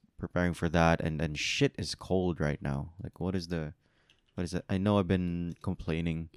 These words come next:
about being cold, but at the same time, fucking <laughs> being shirtless in my room. 'Cause, like, here, okay, I know it's cold. It is fucking cold, right? But I like the feeling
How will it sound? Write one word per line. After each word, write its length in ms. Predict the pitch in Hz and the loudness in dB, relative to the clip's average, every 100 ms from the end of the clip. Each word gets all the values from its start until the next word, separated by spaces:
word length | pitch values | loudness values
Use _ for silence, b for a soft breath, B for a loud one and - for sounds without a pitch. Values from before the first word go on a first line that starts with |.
| b b b | b b b
about 320 | - 85 82 85 | 0 2 4 2
being 300 | 82 80 80 | 2 0 -4
cold, 480 | - 82 78 82 78 _ _ _ _ - | -2 0 2 0 -4 _ _ _ _ 2
but 120 | 87 | 2
at 120 | - | 4
the 80 | 85 | 2
same 320 | 90 85 80 | 4 4 4
time, 480 | 82 80 80 78 76 _ _ _ | 4 4 4 0 -6 _ _ _
fucking 540 | 87 85 80 80 80 _ _ _ _ _ _ _ _ _ - _ _ | -8 -6 -8 -10 -18 _ _ _ _ _ _ _ _ _ -20 _ _
<laughs> 560 | 107 92 - - 196 - | -8 -6 -6 -2 -2 0
being 220 | 98 76 | 0 0
shirtless 540 | 80 - 90 82 85 - | -2 2 2 2 0 2
in 100 | 82 | 0
my 100 | 78 | 2
room. 380 | 80 82 82 76 B B B B B - | 4 4 2 0 B B B B B -2
'Cause, 180 | 107 98 | 2 6
like, 160 | 107 - | 6 6
here, 300 | 113 98 - | 6 6 4
okay, 320 | 87 87 82 - _ _ _ - | 2 4 2 0 _ _ _ 0
I 120 | 101 101 | 6 10
know 140 | 110 | 10
it's 140 | 104 | 8
cold. 320 | - 82 69 - _ _ | 4 2 2 -2 _ _
It 100 | 90 | 4
is 120 | 87 | 4
fucking 320 | - 87 76 | 4 0 0
cold, 340 | 71 73 71 71 | -4 -2 0 2
right? 260 | 76 87 - b b b b - _ _ _ _ | 2 2 0 b b b b -20 _ _ _ _
But 640 | 98 85 107 104 87 85 - _ _ _ _ - | -10 6 10 12 12 8 4 _ _ _ _ 4
I 160 | 92 | 6
like 460 | 92 92 95 95 - _ | 6 6 4 2 -4 _
the 260 | 98 85 92 | -4 2 2
feeling 840 | - 90 90 87 85 80 82 80 | 2 2 4 6 4 4 0 -4